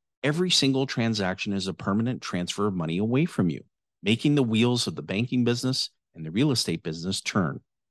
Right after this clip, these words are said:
In other words, you're doing all the work and everyone else is getting all your money. Let me show you everything that I know from my fifteen years of experience teaching people the process of becoming your own banker, the infinite banking concept,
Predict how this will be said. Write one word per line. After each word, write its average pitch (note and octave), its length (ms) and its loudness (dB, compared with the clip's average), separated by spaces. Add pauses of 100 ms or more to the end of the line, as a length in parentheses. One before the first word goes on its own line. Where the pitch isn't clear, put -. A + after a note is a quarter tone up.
(240)
In G2 60 2
other D#3 200 4
words, E2+ 320 2
you're B2+ 140 6
doing C3+ 300 4
all A2+ 140 2
the G#2+ 60 0
work A2 380 -2 (140)
and G2 100 -2
everyone B2 320 2
else A#2+ 200 0
is C3 120 -6
getting F#2 260 -4
all G2+ 120 -2
your A2 120 -2
money. F3 300 -2 (720)
Let D3 160 0
me G3 120 4
show D3 220 2
you B2 200 4
everything B2 360 2
that G2 120 2
I A2 160 2
know D#2+ 280 -2
from F2+ 200 -6
my F2 180 0
fifteen C3+ 540 -2
years A2+ 280 2
of A2+ 100 -4
experience C#2+ 640 -4 (400)
teaching D3+ 340 2
people A#2+ 260 0
the G2 80 2
process G#2+ 600 0
of F2+ 60 -6
becoming B2+ 400 -2
your A#2 160 4
own G2 180 4
banker, F#2 480 -2 (260)
the F2+ 140 -2
infinite C3 340 0
banking G#2+ 380 -2
concept, F#2+ 580 -2